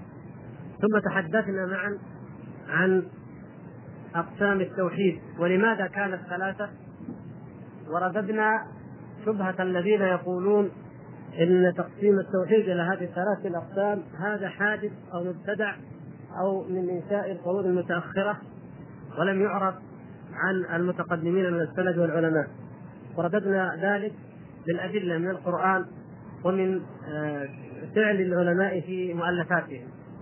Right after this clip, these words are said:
كالإمام البخاري في كتاب التوحيد والإمام ابن منده في كتاب التوحيد ونحو ذلك. وبقيت علينا القضية التي تقدمت قراءتها ولكنها أشكلت علينا، وهي قضية،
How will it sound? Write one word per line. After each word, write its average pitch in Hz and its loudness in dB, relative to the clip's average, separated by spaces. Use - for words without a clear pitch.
كالإمام 180 0
البخاري 170 0
في 160 -6
كتاب 175 -2
التوحيد 170 -2
والإمام 175 2
ابن 156 -2
منده 175 0
في 160 -6
كتاب 165 0
التوحيد 170 0
ونحو 170 2
ذلك. 143 2
وبقيت 208 4
علينا 208 2
القضية 190 0
التي 175 0
تقدمت 170 2
قراءتها 175 4
ولكنها 175 4
أشكلت 175 0
علينا، 185 0
وهي 202 6
قضية، 202 4